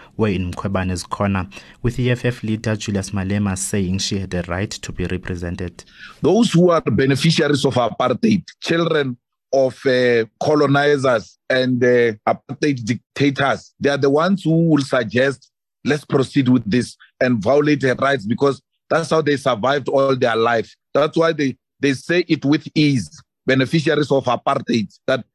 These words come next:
Speaker 2: "Let's proceed. W-, we don't care." See, we know you don't care. You have never cared about rights of our people and rights of black African women in particular.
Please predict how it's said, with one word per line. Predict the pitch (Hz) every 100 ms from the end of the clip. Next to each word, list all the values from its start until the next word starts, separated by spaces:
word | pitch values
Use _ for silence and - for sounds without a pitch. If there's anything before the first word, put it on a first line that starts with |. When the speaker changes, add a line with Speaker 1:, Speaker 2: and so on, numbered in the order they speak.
| -
Speaker 2:
"Let's | 110 160
proceed. | - 156 139 - 143 110
W-, | - 127 135 131
we | 139
don't | 151 160 143
care." | 147 131 - _ _
See, | - 185 185 -
we | 170 190
know | 202 196
you | 160
don't | 175 170
care. | 170
You | 160
have | 160 139
never | 147 175 185 147
cared | - 151 120 _ _ _ _ _ -
about | 131 151 160 196
rights | 107 143 165 160 - _ _ _
of | 139 131
our | 123
people | - 151 131 151
and | 131 101
rights | 127 165 160
of | 139 -
black | - 101 127 156 139 120 -
African | 143 160 139 139 117
women | 139 170 151
in | 139 131
particular. | 123 - 110 - 90